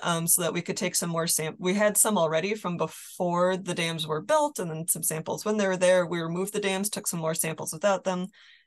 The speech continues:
And then the dams, of course, they came and built them back and took some sort, more samples with them. Um, and so we were able to compare that. And just of a note, when I was actually out there removing these dams by hand, and they were full of wildlife themselves.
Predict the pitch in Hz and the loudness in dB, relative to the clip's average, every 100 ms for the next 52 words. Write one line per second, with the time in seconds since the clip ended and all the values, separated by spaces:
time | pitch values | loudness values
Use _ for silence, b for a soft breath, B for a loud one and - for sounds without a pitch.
0 | - 165 156 151 151 151 160 190 151 160 | -6 -4 -2 -2 -2 -4 -4 -4 -4 -2
1 | 156 - 143 - 160 156 156 160 - 156 | -2 0 0 0 0 -4 0 0 0 2
2 | 254 269 - 180 165 - - 165 - - | 2 0 -4 -4 -2 -4 -6 -2 -2 -2
3 | 170 165 165 165 170 - 208 202 196 196 | -2 0 0 -2 -4 -2 -4 0 0 -2
4 | B B B - 175 165 160 156 - 170 | B B B -2 2 2 0 -2 -2 0
5 | 160 160 151 160 - 120 - - - 208 | 0 0 -2 -2 -4 -6 -8 -10 -12 -6
6 | 139 139 - - - 185 233 302 254 185 | -4 0 -2 -4 -2 2 2 2 0 2
7 | 262 180 185 170 - 190 240 233 214 170 | 2 2 2 2 4 4 4 2 0 -2
8 | - 185 185 175 160 175 208 220 175 180 | 2 2 2 0 0 -4 -4 -2 -2 -2
9 | 156 160 165 - 143 156 277 202 165 - | -2 -2 -2 0 -2 -2 -6 -4 -4 -6
10 | B B B 190 185 233 277 240 - 202 | B B B 0 2 4 4 2 -2 2
11 | 208 170 170 196 190 190 - - - 196 | 2 4 2 4 2 0 -2 0 2 2
12 | - - | -2 -12